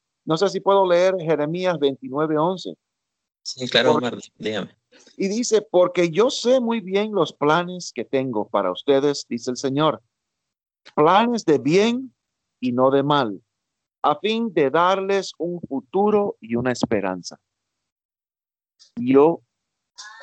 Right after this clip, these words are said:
Speaker 1: confío y creo en esa promesa. Y en el nombre de Jesús, el dos mil diecinueve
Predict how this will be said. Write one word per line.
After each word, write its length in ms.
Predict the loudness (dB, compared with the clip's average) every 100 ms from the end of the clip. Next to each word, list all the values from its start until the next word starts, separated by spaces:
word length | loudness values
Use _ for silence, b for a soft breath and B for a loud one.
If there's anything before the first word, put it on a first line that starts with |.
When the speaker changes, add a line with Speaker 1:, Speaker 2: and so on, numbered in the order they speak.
| -18 -6
Speaker 1:
confío 880 | -4 -4 _ 0 2 4 4 4 0 -8
y 160 | -6 -6
creo 520 | 0 2 4 2 -4
en 200 | -10 -10
esa 200 | -8 -8
promesa. 540 | -6 -6 -8 -16 -16 -18 _ _ _ _ _ _ _ _ _ _ _ _ _ _ _
Y 140 | -6 -4
en 100 | -2
el 100 | 0
nombre 260 | 2 4
de 120 | 4
Jesús, 580 | 2 0 2 2 2 -2 -4
el 120 | 0
dos 140 | 0
mil 200 | 0 0
diecinueve 680 | 0 0 0 2 2 2 -2